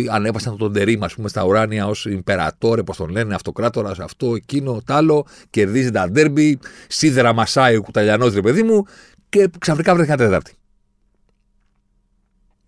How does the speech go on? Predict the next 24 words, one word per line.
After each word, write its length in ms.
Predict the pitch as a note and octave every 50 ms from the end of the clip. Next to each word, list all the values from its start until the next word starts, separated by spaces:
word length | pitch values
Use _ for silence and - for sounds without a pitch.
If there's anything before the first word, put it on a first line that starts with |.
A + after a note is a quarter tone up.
| _ - -
Κάπως 360 | - C3 B2+ - B2+ A2 -
έτσι 320 | A2 F#2 - - - - _ _
συμβαίνει. 440 | - - D#2+ D2+ D2 D2 C#2 D2+
Χτυπάει 400 | - - - - - B2+ B2 A#2 - - _ _
ο 160 | - G2 G2
αισθητήρας 520 | F2+ - F#2+ E2 - A2 G2+ F2+ E2+ -
πάνω, 400 | - A2 G#2 G2 F#2 E2+ D2+ - _ _ _ _ _ _ _
εκεί 220 | - F#2 F#2 A2
που 80 | F#2 -
κάθεται 260 | - G3+ F#3 - -
ο 40 | E2+
Κρόιφ, 320 | - B2 D#3+ F#3+ G#3 F#3 - _ _ _ _ _ _ _ _ _ _
και 120 | - G3
το 120 | - - C3+
ποδόσφαιρο 560 | - F#3 D3 F3 E3+ D#3 E3+ E3+ E3+ E3 E3+ - _ _ _ _ _ _ _ _ _
στέλνει 360 | - - - D#3 D3+ C3+ A#2
αμέσως 520 | G#2 G#2 C3 C3+ - - C3 B2 - - _ _ _ _ _ _ _ _ -
τα 120 | - G#2+ G2
αποτελέσματα 920 | F2+ - F#2+ F2 - F#2 F#2 G2+ A#2 A#2+ A2 G#2 F2+ E2+ - - E2 D#2+
και 220 | - _ - F2 - _ _ _ _ _ _ _ _
τα 220 | _ F2+ D#2 D#2+ -
παιχνίδια 760 | - E2+ - - - G2+ B2 D#3+ E3+ D#3+ D#3+ E3+ E3 E3 D#3+
που, 180 | - _ - D3+
επ-, 220 | C3+ - - -